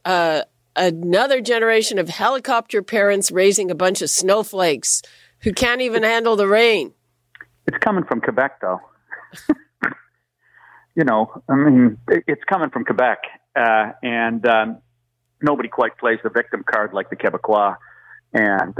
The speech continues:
Speaker 2: uh,
Speaker 1: Ooh, you're getting political there. <laughs>
Speaker 2: So what? I mean, you know, it's, it's, it's the provincial kleptocracy with seventy-eight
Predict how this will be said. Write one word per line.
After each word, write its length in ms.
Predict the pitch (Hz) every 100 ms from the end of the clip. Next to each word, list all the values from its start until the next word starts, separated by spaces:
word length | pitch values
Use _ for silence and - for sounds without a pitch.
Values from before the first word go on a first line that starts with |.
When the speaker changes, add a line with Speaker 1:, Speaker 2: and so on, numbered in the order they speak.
| -
Speaker 2:
uh, 400 | 113 101 95 92
Speaker 1:
Ooh, 60 | 87
you're 80 | 180
getting 280 | 202 208
political 460 | 185 220 240 233 220
there. 440 | 208 208 226 - -
<laughs> 40 | - - -
Speaker 2:
So 120 | 165
what? 240 | 185 - - - _ _ -
I 60 |
mean, 280 | 127 131 131 123
you 80 | 123
know, 220 | 123 147
it's, 260 | 117 117 120 - - _
it's, 260 | 135 151 - - - - - - - -
it's 200 | 131 - - _
the 60 | 123
provincial 500 | - 131 139 135 135
kleptocracy 840 | - 135 - 127 151 - - 120 104
with 140 | 104 -
seventy-eight 460 | 123 120 120 117